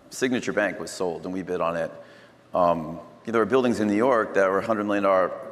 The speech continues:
The guy bought it for two hundred, the loan was a hundred, we thought it was worth thirty million dollars. There's a building for sale right now in San Francisco.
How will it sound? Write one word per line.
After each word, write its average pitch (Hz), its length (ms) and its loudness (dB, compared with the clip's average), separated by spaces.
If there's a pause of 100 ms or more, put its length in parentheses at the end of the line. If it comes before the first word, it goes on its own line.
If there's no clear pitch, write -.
(220)
The 101 60 -10
guy 113 140 2
bought 110 120 4
it 98 60 -4
for 107 80 -8
two 117 220 -8
hundred, 104 240 -4
the 95 60 -8
loan 101 140 -2
was 98 120 -6
a 95 40 -8
hundred, 104 300 0
we 98 80 -4
thought 92 140 0
it 85 60 0
was 85 100 -6
worth 87 160 -10
thirty 92 200 -2
million 85 240 -6
dollars. 87 440 0 (400)
There's 95 140 -4
a 98 40 -4
building 101 260 2
for 95 120 -6
sale 104 200 2
right 92 160 2
now 95 140 0
in 92 80 -4
San 98 160 -6
Francisco. 92 600 0